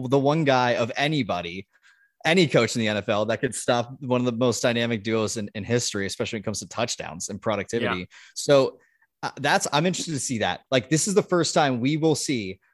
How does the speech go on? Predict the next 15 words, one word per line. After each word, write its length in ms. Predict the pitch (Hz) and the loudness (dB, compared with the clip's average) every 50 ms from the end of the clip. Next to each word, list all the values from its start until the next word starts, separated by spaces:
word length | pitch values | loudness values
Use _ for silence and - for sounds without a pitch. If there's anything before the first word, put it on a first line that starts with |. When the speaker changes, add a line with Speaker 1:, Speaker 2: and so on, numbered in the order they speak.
| _ _ - | _ _ -4
Speaker 1:
Tom 260 | - 147 151 165 160 | 0 2 4 4 6
Brady 280 | 139 156 151 151 143 127 | 6 6 6 6 4 4
versus 260 | 107 127 123 117 - | 2 0 0 0 0
Bill 160 | - 120 110 | 0 0 0
Belichick, 520 | 101 110 110 110 104 - - 117 104 - | 2 0 0 0 0 0 -2 -2 -2 -2
like, 160 | 120 107 - - | -4 -6 -2 -2
the 80 | - - | 0 2
offense 320 | - 135 135 165 143 117 | 4 2 4 2 0 -2
versus 200 | - 131 110 - | -2 -4 -6 -4
defense. 360 | - 113 95 - 87 82 - - | -6 -8 -10 -10 -12 -14 -10 -4
'Cause 140 | - 170 | -2 0
we 60 | 190 247 | 2 4
always 160 | 240 190 - | 4 4 4
talk 280 | - 156 139 135 131 | 4 4 4 4 4
about 340 | 156 131 135 127 127 123 - | 2 2 2 2 2 0 -2